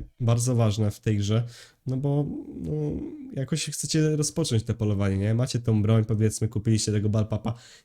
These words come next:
i chcecie, e, rozpocząć polowanie na przykład na jelenie szlachetne.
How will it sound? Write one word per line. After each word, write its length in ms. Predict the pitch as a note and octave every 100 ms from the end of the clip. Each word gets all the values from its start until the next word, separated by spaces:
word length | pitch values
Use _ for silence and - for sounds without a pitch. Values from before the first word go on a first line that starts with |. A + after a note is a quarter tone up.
| -
i 100 | A2+
chcecie, 600 | - A#2 A#2 A2+ A2 A2 - G3
e, 160 | A2+
rozpocząć 460 | A2+ - A#2 A#2 A2
polowanie 520 | - G#2+ G2+ G#2+ G#2
na 100 | G2+
przykład 560 | F#2+ - A2+ A2 G#2 G#2+
na 260 | G2+ G2+
jelenie 340 | G2+ G2+ G2+ G#2+
szlachetne. 460 | - A2 G#2+ -